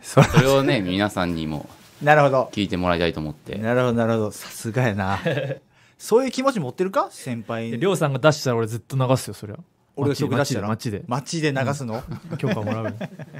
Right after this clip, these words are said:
Speaker 1: <laughs> もう街中に？
Speaker 3: 流す、流す、
Speaker 1: 商店街に流す？
Speaker 3: 流す。もう頭下げるよ、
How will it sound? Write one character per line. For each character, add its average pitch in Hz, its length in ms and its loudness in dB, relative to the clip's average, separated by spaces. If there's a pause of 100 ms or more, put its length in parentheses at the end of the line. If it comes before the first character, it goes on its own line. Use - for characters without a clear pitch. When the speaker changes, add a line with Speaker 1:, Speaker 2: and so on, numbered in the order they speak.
Speaker 1:
<laughs> - 540 -20
も 151 220 4
う 139 100 -2
街 147 360 -2
中 165 160 4
に？ 185 260 -2
Speaker 3:
流 131 60 -6
す、 - 20 -4
流 120 80 -4
す、 113 80 -6
Speaker 1:
商 170 220 2
店 170 100 0
街 - 100 0
に - 60 0
流 160 160 4
す？ 117 100 -6
Speaker 3:
流 113 60 -2
す。 123 60 -4
も 117 100 -4
う - 20 -2
頭 135 220 4
下 123 140 0
げ 131 100 4
る 113 60 -2
よ、 101 80 -6